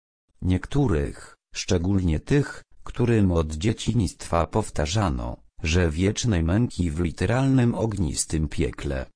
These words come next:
przeznaczone dla niepokutujących grzeszników są prawdą,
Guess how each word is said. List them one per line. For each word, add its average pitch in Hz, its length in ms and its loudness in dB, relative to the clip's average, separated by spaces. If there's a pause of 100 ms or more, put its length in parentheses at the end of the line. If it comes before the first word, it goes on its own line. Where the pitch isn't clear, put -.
(140)
przeznaczone 90 840 0
dla 76 260 0
niepokutujących 82 1300 0
grzeszników 117 960 0
są 87 280 0
prawdą, 85 640 0